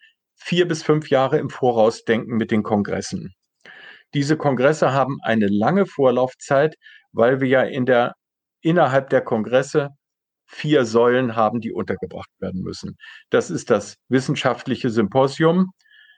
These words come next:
das sind die Opernveranstaltungen, das sind die Ausflüge und es ist die Delegiertenversammlung. Und das Problem ist eben, diese vier, fünf Jahre veranlassen uns natürlich,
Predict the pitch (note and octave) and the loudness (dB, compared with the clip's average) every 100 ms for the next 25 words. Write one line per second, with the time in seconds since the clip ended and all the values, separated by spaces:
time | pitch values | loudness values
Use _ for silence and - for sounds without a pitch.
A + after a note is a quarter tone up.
0 | _ C3 A#2 C#3 A2+ C3+ A2+ A#2 - D3 | _ 0 0 0 0 0 0 0 2 2
1 | D#3 D#3 - - C#3+ - - C3+ C#3 D#3 | 0 0 0 0 -2 -2 0 2 2 2
2 | D3+ C#3 A#2 - B2+ - - - A2 - | 2 2 -2 0 -4 -4 -4 0 0 -2
3 | - C#3+ C#3 C#3 A#2+ A#2 C#3 A#2+ B2+ A2 | -4 0 2 2 0 -2 -4 -4 -2 0
4 | A#2+ A#2+ G#2+ G2 F#2 F#2+ - F#2+ - - | 0 0 0 -2 -2 -8 -10 -8 -8 -8
5 | - - - - - - - - - - | -8 -10 -12 -18 -20 -20 -20 -18 -18 -20
6 | _ _ D3 B2+ B2+ - _ - C3+ - | _ _ 2 2 0 -6 _ -4 -2 -2
7 | - C3 - C#3 E3+ C#3 G#2+ - - D3+ | -4 -2 2 2 2 -2 -6 -8 -4 -2
8 | C#3+ D3+ D#3 - _ _ _ _ _ - | 0 -2 -4 -8 _ _ _ _ _ -20
9 | E3 - C3+ C3 - F#3 F3+ F3+ - C3+ | -12 -4 -2 -2 -2 -2 0 -4 0 2
10 | B2+ C#3 D#3 - - C3 C#3+ C3+ D#3+ - | 2 2 -2 -2 0 0 2 0 -2 0
11 | E3 D#3+ - A2 - A#2 B2 D#3 D#3+ | 0 0 -2 -2 0 0 2 0 -6